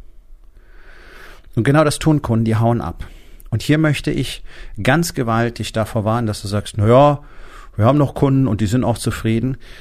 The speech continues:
Ähm, beschäftige dich mal mit dem Begriff Survivor Bias.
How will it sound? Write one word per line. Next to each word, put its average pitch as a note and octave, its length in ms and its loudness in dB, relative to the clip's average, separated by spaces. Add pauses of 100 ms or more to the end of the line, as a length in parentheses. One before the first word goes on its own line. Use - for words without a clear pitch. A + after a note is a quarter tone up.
(320)
Ähm, G#2 500 0 (200)
beschäftige C3+ 500 0
dich B2 180 -2
mal A#2 340 0
mit A#2 220 -2
dem A#2 100 -2
Begriff A2 360 -2
Survivor G#2 680 0
Bias. F#2+ 640 -4